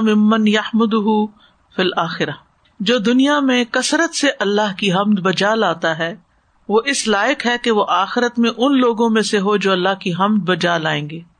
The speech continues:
یعنی اگر آپ دنیا میں زیادہ اللہ کی حمد کریں گے تو قیامت کے دن آپ ان لوگوں میں شامل ہو سکیں گے جو بہت زیادہ اللہ کی حمد کریں گے۔ دنیا میں حمد کرنے والے ہی وہاں بھی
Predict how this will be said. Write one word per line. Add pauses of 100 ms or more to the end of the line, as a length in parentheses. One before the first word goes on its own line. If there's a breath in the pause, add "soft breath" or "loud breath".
(440)
یعنی
اگر
آپ
دنیا
میں (120)
زیادہ
اللہ
کی
حمد
کریں
گے (680 loud breath)
تو
قیامت
کے
دن
آپ
ان
لوگوں
میں
شامل
ہو
سکیں
گے (680 loud breath)
جو
بہت
زیادہ
اللہ
کی
حمد
کریں
گے۔ (520)
دنیا
میں
حمد
کرنے
والے
ہی (500 soft breath)
وہاں
بھی